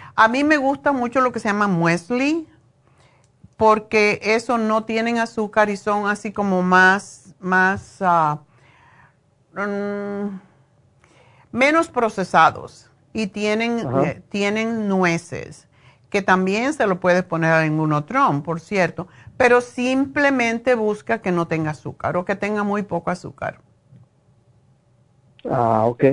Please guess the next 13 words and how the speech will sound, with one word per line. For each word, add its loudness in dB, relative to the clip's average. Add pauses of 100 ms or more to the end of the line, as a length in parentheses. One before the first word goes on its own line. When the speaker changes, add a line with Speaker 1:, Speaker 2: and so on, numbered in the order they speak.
(240)
Speaker 2:
muy 2
bien. 2 (300)
Entonces 4
el 6
desayuno, 4
su -4
Immunotrum 2
con 0
su 2 (200)
Speaker 1:
Super 0
Speaker 2:
Green 6
Speaker 1:
Green 4
Speaker 2:
Food. -6